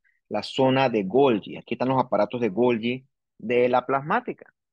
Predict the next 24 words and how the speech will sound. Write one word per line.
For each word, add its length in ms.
Recuerda 260
que 60
la 120
plasmática 560
tiene 180
que 100
tener 140
una 120
me-, 180
una 520
maquinaria 460
de 40
producción 280
de 20
proteínas 580
bien 240
prominente, 640
porque 240
producen 340
anticuerpos, 720
y 80
los 100
anticuerpos, 680
pues, 360